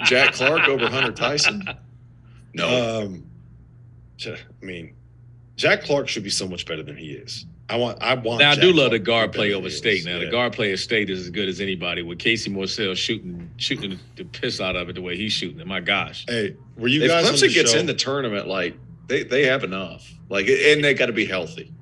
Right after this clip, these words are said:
Speaker 3: Yeah, Chase, yeah, Chase Hunter.
Speaker 1: They're not making a Final Four. <laughs> They're not making Final Four. But they have enough to make some noise. Like, they can win a game or two. Like,
Speaker 2: Hey,
Speaker 1: they're
Speaker 2: by the way, Arizona State is up by six on U C L A right now. So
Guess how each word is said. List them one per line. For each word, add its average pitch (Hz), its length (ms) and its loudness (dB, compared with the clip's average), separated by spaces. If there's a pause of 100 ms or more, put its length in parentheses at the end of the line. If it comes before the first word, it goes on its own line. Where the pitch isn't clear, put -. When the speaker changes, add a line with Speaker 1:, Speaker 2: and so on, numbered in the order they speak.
Speaker 3:
Yeah, 147 300 6
Chase, 120 340 0
yeah, 90 260 0
Chase 104 280 -2
Hunter. 107 160 2
Speaker 1:
They're 202 80 8
not 170 80 4
making 139 220 4
a - 20 -2
Final 120 380 0
Four. 85 380 -6 (160)
<laughs> - 200 -12
They're 202 120 4
not - 100 -6
making 156 220 4
Final 107 240 0
Four. 98 260 -6 (260)
But 117 100 0
they 156 140 8
have 147 160 6
enough 123 280 0
to 120 100 2
make 107 220 -2
some 87 160 -6
noise. 82 340 -4
Like, 85 160 -8
they 120 100 2
can 101 120 -4
win 101 120 -2
a 90 60 -4
game 85 220 -6
or - 40 -18
two. - 140 -18 (340)
Like, - 120 -12
Speaker 2:
Hey, 98 40 -6
Speaker 1:
they're 120 200 4
Speaker 2:
by 113 120 2
the 120 80 -2
way, 107 260 -2 (140)
Arizona 123 400 0
State 104 240 0
is 92 140 -4
up 90 100 -8
by 92 120 -6
six 92 420 -6
on 85 120 -12
U 85 100 -10
C 80 180 -6
L 78 140 -10
A 80 100 -8
right 73 180 -12
now. 76 200 -16
So 78 340 -10